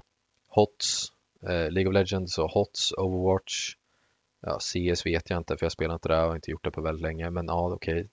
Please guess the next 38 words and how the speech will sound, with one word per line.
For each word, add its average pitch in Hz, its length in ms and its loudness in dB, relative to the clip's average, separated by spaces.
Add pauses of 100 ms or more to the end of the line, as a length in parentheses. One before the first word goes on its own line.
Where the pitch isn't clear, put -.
(120)
Andreas 82 420 -4
nickar, 85 340 -2
så - 160 -6 (120)
uppenbarligen 87 580 -4
finns 85 180 -8
det - 80 -8
en - 40 -8
pausknapp - 440 -4
där. 73 200 0 (680)
Eh, 85 240 2 (280)
det, 107 140 6
det 113 160 6
var 123 300 12
många 113 460 6
såna 98 160 4
här 87 600 4
lite 92 200 -2
konstiga 95 440 -2
saker 92 380 2
som 87 140 -4
hände 90 400 2
som - 140 -4
skulle 85 220 -2
lätt 92 480 0
kunna 82 520 -2 (400)
ha 87 160 0
blivit 80 540 -4
avoided 87 580 2 (200)
genom 82 240 -4
att 80 120 -8
ha - 260 -2
en - 80 -12
pausknapp. - 640 -2 (180)
Bara 85 220 6
liksom 78 320 -6 (300)
paus, - 520 6 (640)
stannar 95 360 4
vi 92 200 4